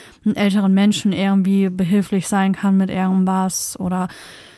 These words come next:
man wird nach dem Weg gefragt und man kennt zufälligerweise den Weg dahin und dann hilft man so weiter oder ja,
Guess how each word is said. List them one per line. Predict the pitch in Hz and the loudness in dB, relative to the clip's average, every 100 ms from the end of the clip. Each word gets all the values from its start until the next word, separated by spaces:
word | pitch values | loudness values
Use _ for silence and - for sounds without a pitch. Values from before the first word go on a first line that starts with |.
| _ _ _ _ _ | _ _ _ _ _
man | 285 302 | 0 2
wird | 277 240 | 2 0
nach | 233 | 2
dem | 240 | 4
Weg | 214 220 | 4 2
gefragt | 233 - 220 214 214 220 | 0 -2 0 0 0 0
und | 214 | 0
man | 214 208 | 0 -2
kennt | - 220 | 2 2
zufälligerweise | - 220 214 202 202 196 202 202 208 202 202 202 - - | 2 -2 2 2 2 2 2 2 2 0 2 0 -4 -4
den | 214 202 | 2 4
Weg | 208 - | 2 2
dahin | 208 180 214 208 | -2 2 2 4
und | 202 | 2
dann | 196 196 196 185 | 2 2 2 2
hilft | 214 208 | 0 0
man | 214 202 | 2 2
so | 190 208 202 | 4 0 0
weiter | 196 180 180 - 196 190 175 | 0 -2 -4 -4 -2 0 -2
oder | 190 190 190 185 - - - - - _ _ - | -2 -2 -2 -4 -12 -20 -20 -20 -20 _ _ -2
ja, | 196 190 190 | 0 2 -2